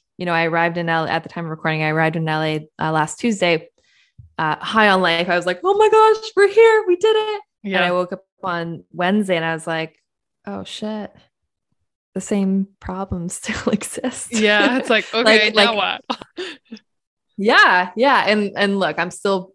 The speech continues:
Speaker 1: pumped to be here,
Speaker 2: Yeah.
Speaker 1: but it's just, it just means that, like, you know, a person, a place, a thing is not gonna save you. It's not your ticket
Speaker 2: Mm-hmm.
Speaker 1: to eternal happiness. And I just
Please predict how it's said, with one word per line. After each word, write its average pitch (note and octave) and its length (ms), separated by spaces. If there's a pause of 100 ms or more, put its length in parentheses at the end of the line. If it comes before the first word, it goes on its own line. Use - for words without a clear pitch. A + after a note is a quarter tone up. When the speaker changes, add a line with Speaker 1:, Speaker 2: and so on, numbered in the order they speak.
(160)
Speaker 1:
pumped F#3 400
to F#3 100
be E3 220
here, G#3 320
Speaker 2:
Yeah. G3+ 480
Speaker 1:
but F3 280
it's F#3 160
just, F#3 300
it F#3+ 120
just F#3 260
means F3+ 340
that, F3 240
like, E3 360 (1200)
you F#3+ 100
know, F3+ 160
a E3+ 120
person, G3+ 440
a E3+ 40
place, F#3 340
a F3 40
thing F#3+ 260
is E3+ 120
not F3 260
gonna E3+ 160
save E3 320
you. D3 160
It's D#3+ 200
not E3+ 260
your E3 100
ticket E3+ 320
Speaker 2:
Mm-hmm. E3 80
Speaker 1:
to D#3+ 60
eternal D#3+ 320
happiness. D3+ 640
And E3 80
I D#3 80
just D#3+ 360